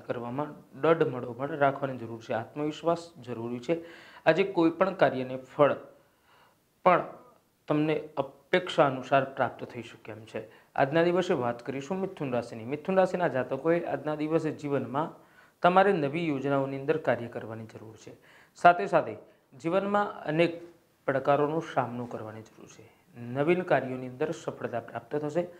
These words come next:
જેથી તમારું મન ઉત્સાહિત રહેશે. વાત કરીશું કર્ક રાશિની. આજે નકારાત્મક માનસિકતાની સાથે વ્યવહાર ન કરવો.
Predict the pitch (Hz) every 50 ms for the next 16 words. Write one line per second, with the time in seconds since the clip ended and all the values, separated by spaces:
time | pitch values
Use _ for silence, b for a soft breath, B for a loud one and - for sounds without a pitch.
0 | B B B B B B - 147 175 170 165 - - - - 143 139 139 139 135
1 | 139 147 165 - - - 123 - - - 110 - - - - 110 - - - 110
2 | 113 113 113 - - 135 131 - 165 - - 185 185 - 175 156 139 - - 123
3 | 117 - - B B B B B B B 147 147 175 160 151 147 151 190 190 190
4 | 196 196 202 202 196 - 185 160 147 143 - 175 165 - - 165 156 156 - 147
5 | 135 139 131 131 127 120 120 123 120 120 120 131 131 - 165 160 165 185 180 -
6 | B